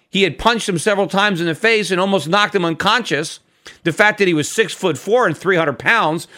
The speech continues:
was probably a lot more important than what color he happened to be. But Michael Brown actions, his actions got him killed, right? Not the color of his skin. It was what he did that got him killed. But they want, don't want, they don't want to admit that.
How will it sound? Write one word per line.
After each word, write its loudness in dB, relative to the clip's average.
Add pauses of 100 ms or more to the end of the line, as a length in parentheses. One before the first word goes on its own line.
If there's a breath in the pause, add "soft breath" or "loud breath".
(140)
was -6
probably 2
a 2
lot 2
more 0
important -2 (240)
than 0
what -2
color 2
he 0
happened 0
to -4
be. -2 (640 soft breath)
But 4 (140 soft breath)
Michael 2
Brown 2
actions, 0 (520)
his 0
actions 2
got 4
him -2
killed, -4 (500)
right? -2 (180 soft breath)
Not 2
the 0
color 2
of 0
his -2
skin. -4
It -2
was -2
what 2
he -2
did 0 (360)
that -2
got 2
him -4
killed. -4 (680 loud breath)
But 0
they 2
want, 0
don't 4
want, -6
they 0
don't 2
want 0
to 2
admit 0
that. -2